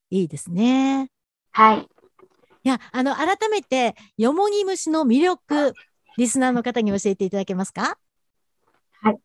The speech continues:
Speaker 2: もう本当に、あの、年を取っても、更年期に入っても、本当にいつまでも綺麗でいれる。だから、綺麗になろうと思ったらなれます。
Speaker 1: あ。
Speaker 2: そこが何とも言えないです。
Speaker 1: うーん。
Speaker 2: 最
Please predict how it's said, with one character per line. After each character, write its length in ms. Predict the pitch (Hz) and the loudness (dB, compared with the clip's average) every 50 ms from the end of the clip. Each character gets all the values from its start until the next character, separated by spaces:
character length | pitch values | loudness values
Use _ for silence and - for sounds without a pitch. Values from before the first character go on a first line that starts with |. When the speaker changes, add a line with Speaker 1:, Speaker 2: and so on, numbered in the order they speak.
| _ _ | _ _
Speaker 2:
も 160 | - 214 214 208 | -4 0 2 2
う 40 | 202 - | 2 2
本 280 | - 240 254 269 269 269 | 4 8 10 10 10 8
当 120 | 294 285 | 8 6
に、 160 | 285 285 294 277 | 8 8 6 6
あ 100 | 254 240 | 4 4
の、 320 | 240 233 220 220 220 220 - - - - _ _ _ - | 2 2 2 0 0 0 -2 -6 -8 -10 _ _ _ -2
年 280 | 294 330 - - 427 440 | -2 0 4 6 8 8
を 100 | - - | 8 6
取 240 | - - 392 392 381 | 6 6 6 6 6
っ 60 | - | 4
て 80 | - 226 | 2 2
も、 160 | 208 202 196 | 2 2 0
更 240 | - - 392 415 440 440 453 453 415 | 2 6 8 8 8 8 8 6 6
年 80 | 330 - | 4 4
期 100 | 220 226 | 6 6
に 120 | 277 285 | 6 4
入 260 | - - - 359 311 | 4 2 0 0 -2
っ 20 | - - _ - | -2 -6 _ 0
て 60 | 208 | 2
も、 160 | 196 175 165 - - - _ _ | 2 2 2 0 -6 -14 _ _
本 240 | - - - - 466 453 | 0 4 4 6 6 6
当 120 | 494 480 | 4 6
に 160 | 427 320 302 339 | 8 8 8 8
い 60 | - | 6
つ 100 | - 403 | 6 6
ま 100 | 453 466 | 8 8
で 60 | 508 508 - | 8 8 6
も 80 | 277 - | 4 4
綺 140 | - - | 2 0
麗 160 | 214 214 196 - | 2 2 2 2
で 100 | - - | 0 -4
い 40 | - | -6
れ 160 | - - - | -6 -8 -10
る。 200 | - - - - _ _ _ - | -10 -12 -16 -18 _ _ _ -4
だ 100 | - 254 | 0 2
か 60 | 269 302 | 6 6
ら、 160 | 247 - - - - - - - | 6 6 6 2 -4 -6 -6 2
綺 120 | - 370 | 6 6
麗 140 | 415 320 285 | 8 8 8
に 60 | 294 | 8
な 140 | 240 196 226 | 8 8 8
ろ 160 | 269 269 - | 6 6 4
う 40 | - | 4
と 60 | 202 | 2
思 140 | 196 202 208 | 0 0 -2
っ 60 | 202 | -4
た 100 | - 170 | -4 0
ら 80 | 165 165 | 2 4
な 240 | 165 175 180 185 202 | 6 8 8 8 8
れ 80 | 320 | 8
ま 140 | 294 262 226 - | 8 6 6 2
す。 60 | - - - _ _ _ _ _ _ _ _ _ _ _ _ | -2 -10 -20 _ _ _ _ _ _ _ _ _ _ _ _
Speaker 1:
あ。 260 | - 190 180 - - _ - - - - _ _ _ | -6 -6 -6 -6 -10 _ -20 -20 -20 -20 _ _ _
Speaker 2:
そ 160 | _ - 247 233 | _ 2 2 4
こ 160 | 240 247 233 | 4 4 4
が 160 | 240 247 240 | 6 6 8
何 320 | 240 240 254 262 262 254 | 8 8 10 10 8 8
と 220 | - - - 285 269 | 6 0 0 2 6
も 120 | 277 330 | 6 8
言 220 | 285 277 269 254 262 | 8 6 6 6 6
え 60 | 262 | 6
な 160 | 262 247 240 | 6 4 4
い 80 | 233 226 | 2 0
で 160 | 220 202 - | -2 -4 -6
す。 40 | - _ _ _ _ _ _ _ _ _ _ | -10 _ _ _ _ _ _ _ _ _ _
Speaker 1:
う 60 | 202 214 | 0 2
ー 240 | 240 247 262 277 | 4 4 4 4
ん。 20 | 294 | 6
Speaker 2:
最 140 | 294 294 | 6 6